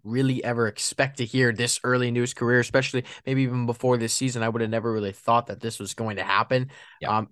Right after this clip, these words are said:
Speaker 1: and, and it seems like a very valid possibility right now that Trae Young may be out as a Hawk. The thing I think about is where the heck would he go? I mean, that, that would be so interesting to think about
Speaker 2: There's a
Speaker 1: where
Speaker 2: lot of
Speaker 1: Trae Young's
Speaker 2: different
Speaker 1: gonna end up.
Speaker 2: packages right now. I think that something like a cat,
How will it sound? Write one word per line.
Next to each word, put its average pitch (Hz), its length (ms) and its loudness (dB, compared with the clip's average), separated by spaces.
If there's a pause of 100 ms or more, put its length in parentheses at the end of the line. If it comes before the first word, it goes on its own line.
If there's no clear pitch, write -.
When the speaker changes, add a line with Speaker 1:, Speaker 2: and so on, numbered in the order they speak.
Speaker 1:
and, 196 120 2
and 175 120 -2
it 190 80 -10
seems 339 180 0
like 240 140 0
a 156 40 0
very 143 340 6
valid 120 440 2
possibility 113 640 0
right 101 180 0
now 101 180 -6
that 101 260 -4
Trae 117 240 -2
Young 113 240 -2
may 117 200 -6
be 117 300 -6
out 120 300 0
as 107 160 -8
a 107 60 -4
Hawk. 117 300 0 (400)
The 131 60 -8
thing 156 220 2
I 135 80 2
think 165 200 -2
about 123 280 4
is 110 100 -2
where 127 200 4
the 123 100 2
heck 131 360 0
would 117 220 -2
he 113 140 -4
go? 95 340 -6 (260)
I 123 120 0
mean, 123 160 0
that, 131 240 2
that 143 180 4
would 151 140 6
be 127 100 2
so 160 400 6
interesting 139 640 -2 (760)
to 123 80 -4
think 120 160 0
about 120 160 6
Speaker 2:
There's 123 40 4
a - 40 6
Speaker 1:
where 117 180 4
Speaker 2:
lot 143 100 2
of 151 60 4
Speaker 1:
Trae - 60 2
Young's - 80 4
Speaker 2:
different 110 160 0
Speaker 1:
gonna 104 160 0
end 110 80 2
up. - 60 -4
Speaker 2:
packages 92 360 -2
right 85 180 4
now. 80 300 0
I 82 80 2
think 127 240 0
that 113 100 -2
something 107 360 0
like 87 160 2
a 85 80 -2
cat, 87 400 0